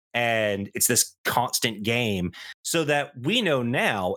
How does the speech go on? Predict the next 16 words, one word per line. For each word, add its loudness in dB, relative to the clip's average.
and 2
in 2
terms 0
of -2
the 0
movie's 0
timeline, 0
Nick 0
has -2
been 0
trying 0
to 0
shake 0
off 0
this -2
vampirism 0